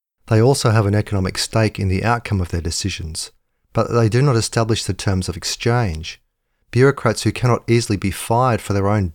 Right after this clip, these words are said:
bad decisions possess this authority. In the words of the title of a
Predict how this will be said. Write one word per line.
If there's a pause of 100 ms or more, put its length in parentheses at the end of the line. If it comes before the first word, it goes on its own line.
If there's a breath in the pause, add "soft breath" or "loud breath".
(100)
bad
decisions
possess
this
authority. (420)
In
the
words
of
the (120)
title
of
a